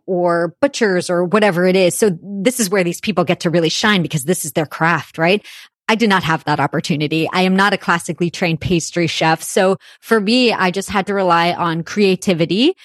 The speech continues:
which I, I'm a self-deprecating <laughs> person, but I can, but I can confidently say that, that I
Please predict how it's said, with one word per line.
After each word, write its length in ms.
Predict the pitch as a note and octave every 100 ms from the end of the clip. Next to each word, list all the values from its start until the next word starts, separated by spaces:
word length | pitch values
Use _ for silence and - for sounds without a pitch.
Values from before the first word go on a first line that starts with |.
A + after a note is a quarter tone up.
| _
which 300 | - G3 - -
I, 140 | G3
I'm 240 | F3+ F#3 F#3+
a 60 |
self-deprecating 800 | - C#4 C4 C4 A3+ - A#3+ G#3+
<laughs> 80 | G3+
person, 240 | A3 - G3
but 100 | G3+
I 120 | G3
can, 200 | A3 G#3 - - G#3
but 80 |
I 80 | G3+
can 200 | - G3+
confidently 640 | - F#4 F4 A#3+ A3+ G3
say 380 | F3+ - G3 F#3
that, 300 | F3 F3 F#3
that 120 | F#3+
I 120 | F3+